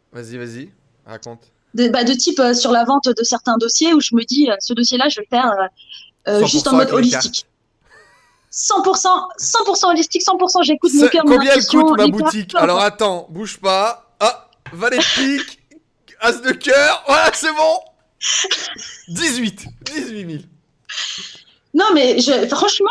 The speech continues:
Speaker 2: je rigole pas. Ça vient au point où, euh, en fait, je demande, ça c'est mon côté un peu chaman, je demande, euh, de rêver de la solution.
Speaker 1: Mhm.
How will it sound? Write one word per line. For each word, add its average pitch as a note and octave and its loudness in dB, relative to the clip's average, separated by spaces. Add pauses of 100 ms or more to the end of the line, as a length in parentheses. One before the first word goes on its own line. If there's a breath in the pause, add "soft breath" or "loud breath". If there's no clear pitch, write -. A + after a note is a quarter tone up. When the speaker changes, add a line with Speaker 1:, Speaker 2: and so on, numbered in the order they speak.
Speaker 2:
je - -4
rigole C#4+ 4
pas. G#4+ 2
Ça D4 0
vient D4 4
au D4+ 4
point G4+ -2 (140)
où, E4 6
euh, B3 4 (640)
en B3 0
fait, E4+ -2 (140)
je - -4
demande, D4 2 (640)
ça D4 -10
c'est D4+ 0
mon C#4 0
côté C#4 -2
un C4 0
peu B3 0
chaman, B3 2 (140)
je - -10
demande, D#4 4 (180)
euh, A#3 4 (960 soft breath)
de A3+ 2
rêver D4 4
de C4+ 0
la D4 0
solution. C#4 -2 (1000)
Speaker 1:
Mhm. B2 -20